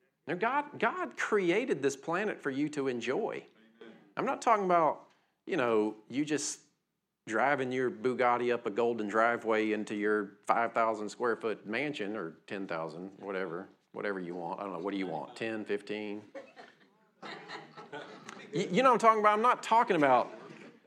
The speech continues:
selfishness. I'm just talking about, I mean, if you want to look at how extravagant and how into prosperity God is,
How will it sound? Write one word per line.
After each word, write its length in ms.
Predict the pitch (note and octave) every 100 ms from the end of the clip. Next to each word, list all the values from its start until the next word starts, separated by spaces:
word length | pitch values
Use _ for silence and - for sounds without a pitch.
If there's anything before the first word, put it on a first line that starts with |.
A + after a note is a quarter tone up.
| - _ - - _ _
selfishness. 1080 | - - F#3 E3+ A#2 - E2+ C#2+ - - - - _ _ _ _ _ _ _ _
I'm 160 | E3+ C#4
just 160 | C4+ -
talking 240 | G3+ F3+
about, 360 | D#3 C#3+ B2 - - D3+
I 40 |
mean, 200 | G3 G#3
if 200 | F#3 F3+
you 140 | E4 E4+
want 180 | F4 D#4+
to 60 |
look 280 | F#3 F#3 F#3+
at 120 | F#3
how 240 | D3 D#3+ D3
extravagant 880 | A2+ - - A2 C#3 D#3 D#3 F3+ F3+ -
and 140 | B2
how 300 | B2 C#3+ C3+
into 560 | C#3 D3+ D#3+ D3 D#3+ D#3+
prosperity 720 | D#3 C#3 C3+ - C3+ C#3+ B2+
God 380 | G#2 G2 A#2+ D3
is, 420 | E3 F3 F3 -